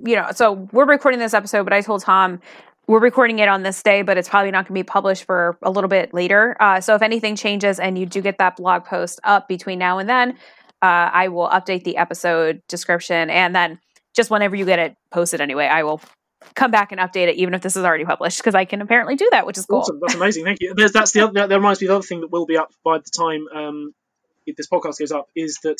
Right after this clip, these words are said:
Speaker 2: I'm doing a talk for the Centre of Pagan Studies, um,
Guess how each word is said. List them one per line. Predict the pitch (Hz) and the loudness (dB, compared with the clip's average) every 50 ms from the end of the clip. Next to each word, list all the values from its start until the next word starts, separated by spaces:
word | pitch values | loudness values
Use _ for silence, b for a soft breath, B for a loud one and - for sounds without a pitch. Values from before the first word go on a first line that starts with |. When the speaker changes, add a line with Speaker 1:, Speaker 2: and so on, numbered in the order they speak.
| - - | -6 -6
Speaker 2:
I'm | 170 165 160 160 | -6 -6 -6 -6
doing | 151 180 175 170 | -4 -4 -4 -4
a | 160 156 | -4 -6
talk | - - 175 160 147 - - | -6 -4 -4 -6 -6 -8 -12
for | - - 160 156 151 147 | -10 -6 -4 -2 -2 -2
the | 156 151 151 | -2 -2 -2
Centre | 147 175 170 143 156 | -2 -4 -6 -8 -10
of | 156 | -10
Pagan | - 160 151 151 151 | -8 -8 -8 -8 -8
Studies, | 139 - - 165 147 147 139 135 117 - - _ _ _ _ _ _ _ _ _ _ _ _ _ | -8 -6 -6 -6 -4 -6 -6 -6 -6 -8 -10 _ _ _ _ _ _ _ _ _ _ _ _ _
um, | 165 156 156 151 147 156 | -2 -2 -2 -2 -4 -6